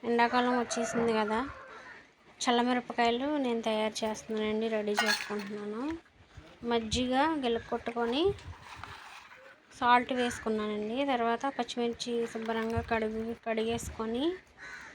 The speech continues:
చీరేసి నేను ఈ ప్రాసెస్ అంతా చేస్తానండి. ఇప్పుడు ఎండాకాలం వచ్చేసింది కదా,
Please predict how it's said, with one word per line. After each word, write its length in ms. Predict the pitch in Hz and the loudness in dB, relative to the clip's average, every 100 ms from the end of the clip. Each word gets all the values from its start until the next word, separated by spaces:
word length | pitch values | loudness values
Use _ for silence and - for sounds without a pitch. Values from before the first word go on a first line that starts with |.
| - - - | -20 -20 -12
చీరేసి 640 | - 262 254 254 247 294 311 277 233 220 220 - - 254 | -4 0 2 0 -2 -4 0 2 2 0 -6 -8 -10 -6
నేను 240 | 233 226 220 214 220 220 - - - - - | -4 -2 -2 -4 -6 -8 -18 -20 -20 -20 -20
ఈ 60 | 233 240 | -8 -2
ప్రాసెస్ 360 | 226 - 233 247 | -2 -2 -2 0
అంతా 200 | 226 233 233 | 2 2 4
చేస్తానండి. 580 | 220 220 220 214 208 202 | 4 4 0 -2 -2 -4
ఇప్పుడు 240 | 208 226 262 339 523 - - - - _ - - _ - - - - _ - 247 | -6 -4 -4 -4 -10 -20 -20 -20 -20 _ -20 -20 _ -20 -20 -20 -20 _ -12 -2
ఎండాకాలం 540 | 233 240 254 262 254 254 | 2 4 6 6 6 2
వచ్చేసింది 520 | 233 - 233 247 226 | 0 -2 -4 -2 -2
కదా, 180 | 226 226 | 0 0